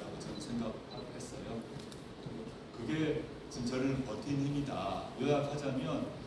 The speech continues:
시민들이 늘 저를 도와줬기 때문에 알지 못한, 여기 계신 분들도 저 사적인 연이 없지 않습니까? 대부분은. 그리고 와주시-, 와주셔서 한 말씀 해주시고 덕담 해주시고 이게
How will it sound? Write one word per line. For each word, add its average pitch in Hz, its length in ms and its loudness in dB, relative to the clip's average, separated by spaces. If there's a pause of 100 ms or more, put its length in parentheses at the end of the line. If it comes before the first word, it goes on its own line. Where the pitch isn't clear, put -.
(120)
시민들이 180 720 4
늘 127 220 6
저를 151 540 6
도와줬기 160 600 8
때문에 95 480 -2 (240)
알지 151 440 6
못한, 135 360 6
여기 175 200 6
계신 - 220 4
분들도 139 300 2
저 269 180 4
사적인 - 460 2
연이 226 260 4
없지 - 140 -2
않습니까? - 460 0
대부분은. - 580 -6 (540)
그리고 117 260 0
와주시-, 156 720 4
와주셔서 139 580 2 (280)
한 131 120 0
말씀 139 300 10
해주시고 - 640 4 (340)
덕담 135 380 6
해주시고 120 500 4
이게 175 320 4